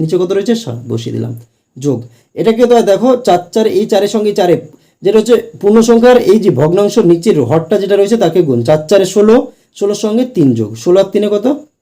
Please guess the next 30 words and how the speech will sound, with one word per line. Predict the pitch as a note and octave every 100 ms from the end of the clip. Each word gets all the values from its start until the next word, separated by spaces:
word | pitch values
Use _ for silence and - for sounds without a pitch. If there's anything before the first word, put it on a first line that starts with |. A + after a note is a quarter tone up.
| _
উনিশ। | B2 A#2+ A2+ A2+
বাই | B2 C3+ F3+
কত | F3+ F3+
নি-, | F#3+ F#3 - - _ _ _ -
নিচে | D#3+
রয়েছে? | G3 G3 B3
চার, | B3 A#2+ G#2+ -
চার | C3+ A2+
বসিয়ে | A2+ A#2
দাও। | G#2+ G#2 _ _
আমাদের | D3+ F#3+
এটা | G3+
কিন্তু | G#3+ G#3+ B3+ - - - _ _ _
পূ-, | - - _ _
পূর্ণ | G3 A#3 C4
ভাঙাটা | A3+ A#3 A#3
কিন্তু | B3 A#3+ A#3+
আমাদের | A#3+ A#3
হয়ে | C#3 B2+
গেল। | B2
এবার | D3 A3
আমরা | A#3
কী | A3+
করবো? | A#3 B3+
এই | A#3+ -
চার | F#3+ G#3
আর | A3+
সাতের | A3 A3+ G#3
লসাগু | B2+ C#3+ D3+
করবো। | B2 G#2+ G#2+